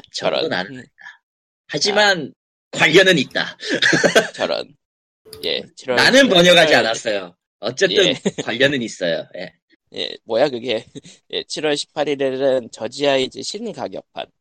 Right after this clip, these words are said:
Speaker 1: 아, 배우 사건으로 물갈이 됐었죠?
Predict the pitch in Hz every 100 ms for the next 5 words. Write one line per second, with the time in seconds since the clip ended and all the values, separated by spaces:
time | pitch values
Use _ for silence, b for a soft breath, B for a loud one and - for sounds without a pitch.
0 | _ _ - 107 117 120 - 123 143 135
1 | 127 120 110 104 95 85 78 87 101 113
2 | 101 87 85 - - 311